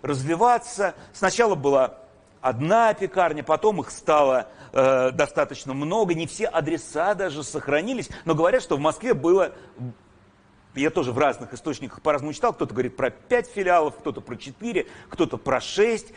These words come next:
кто-то приплюсовывает еще магазин, который был при доме, м, самих,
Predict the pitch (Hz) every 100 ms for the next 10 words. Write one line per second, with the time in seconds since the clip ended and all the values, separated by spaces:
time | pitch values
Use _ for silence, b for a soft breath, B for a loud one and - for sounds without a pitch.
0 | B - 254 202 - 156 147 131 185 170
1 | 139 139 139 143 135 143 139 156 135 139
2 | 120 131 - 127 120 B B 123 117 247
3 | 226 190 B B 170 185 185 180 - 180
4 | 180 180 -